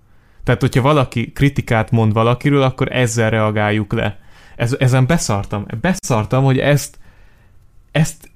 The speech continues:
párhuzamba tudta vonni az, amit a, a Dancsó csinált. A Dancsó megcsinált egy egyértelműen ironikus videót a Budapestről.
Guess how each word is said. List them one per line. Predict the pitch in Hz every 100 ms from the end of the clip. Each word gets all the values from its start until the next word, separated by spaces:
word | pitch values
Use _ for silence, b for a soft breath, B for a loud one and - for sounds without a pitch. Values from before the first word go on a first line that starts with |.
| -
párhuzamba | 175 147 123 120 113 117
tudta | 131 - 110
vonni | 123 131
az, | 131 127 123
amit | 113 113
a, | 120 113 -
a | 120 120
Dancsó | 123 113 120
csinált. | 110 120 107 101
A | 117
Dancsó | 220 220
megcsinált | 233 214 - 147
egy | 113
egyértelműen | 127 135 127 127 127 120 117
ironikus | 123 120 110 117 -
videót | 127 127 123
a |
Budapestről. | 113 120 104 95 107 95 - 113